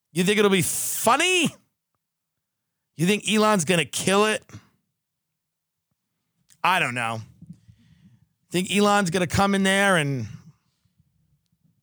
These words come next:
light it up with satirical brilliance?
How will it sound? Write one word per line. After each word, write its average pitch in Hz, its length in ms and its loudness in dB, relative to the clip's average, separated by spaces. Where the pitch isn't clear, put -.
light 180 300 0
it 185 100 2
up 208 300 0
with 123 160 -8
satirical 185 1300 0
brilliance? 214 640 0